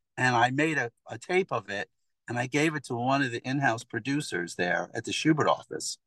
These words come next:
And he calls me up at the Shubert, at the, at the switchboard, and he says, "Look,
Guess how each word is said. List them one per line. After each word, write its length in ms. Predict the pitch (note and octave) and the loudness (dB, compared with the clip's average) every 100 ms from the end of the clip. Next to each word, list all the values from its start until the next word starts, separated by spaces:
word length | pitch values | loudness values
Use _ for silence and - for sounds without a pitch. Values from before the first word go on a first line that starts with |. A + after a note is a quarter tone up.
| _ _ _ - - _ - | _ _ _ -20 -20 _ -2
And 160 | A2 | 6
he 60 | C3+ | 6
calls 380 | - D3+ D#3+ D#3+ | 8 10 10 10
me 100 | D3 | 8
up 120 | C3 | 6
at 80 | A#2+ | -2
the 40 | |
Shubert, 280 | A#2+ F3+ E3+ - - | -4 0 -2 -2 -6
at 140 | A#2+ | -4
the, 120 | B2 C#3 D3+ B2 | 2 4 4 2
at 180 | A#2+ | -4
the 80 | - | -6
switchboard, 440 | - F#3 - B2+ A#2 | -2 -2 -2 -4 -4
and 20 | |
he 60 | B2 | -4
says, 200 | A#2 B2+ _ _ - | -4 -6 _ _ 0
"Look, 260 | F3 D#3 | 2 2